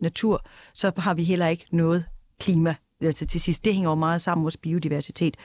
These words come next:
Det, der er ret afgørende, jo, vi er meget enige, at vi skal have tempo på eksekveringen, som du siger. Der er jo masser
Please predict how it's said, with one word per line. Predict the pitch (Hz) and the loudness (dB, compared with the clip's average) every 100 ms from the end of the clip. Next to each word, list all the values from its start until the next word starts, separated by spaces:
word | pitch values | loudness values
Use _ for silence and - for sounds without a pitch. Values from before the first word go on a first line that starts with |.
| - - - - | -20 -20 -6 0
Det, | 269 | 0
der | 247 | 0
er | 190 | 0
ret | 220 | -2
afgørende, | 175 185 175 165 160 | 0 -2 0 0 2
jo, | 185 185 | 0 2
vi | 214 | 2
er | |
meget | 196 202 247 214 | 2 2 2 2
enige, | 233 214 | 2 0
at | 170 | -2
vi | |
skal | 180 185 | -4 -2
have | 175 170 | -2 -2
tempo | - 262 285 | 0 0 0
på | - - 196 - _ - - _ | -6 -2 -2 -4 _ -20 -20 _
eksekveringen, | 220 - 220 - 277 208 165 160 | -2 -2 -6 -2 0 2 0 -2
som | 185 | -2
du | 170 | -2
siger. | 170 - 170 160 - - - | -2 0 0 -2 -12 -20 -2
Der | 202 | 2
er | |
jo | 208 | 2
masser | 220 247 262 | 2 2 0